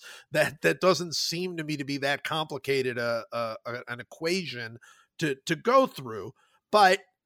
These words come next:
uh, it's, it's, you look at it now and you look at how,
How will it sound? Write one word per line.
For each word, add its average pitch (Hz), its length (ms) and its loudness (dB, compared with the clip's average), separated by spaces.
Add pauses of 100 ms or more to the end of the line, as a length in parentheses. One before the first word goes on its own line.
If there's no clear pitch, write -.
(580)
uh, - 80 -4 (200)
it's, 180 460 -2
it's, - 500 -2 (520)
you 156 220 -4
look 180 240 6
at 147 140 4
it 143 120 -10
now 123 560 -4 (500)
and 131 160 -8
you 143 120 -2
look 156 200 0
at 131 80 -4
how, 151 760 2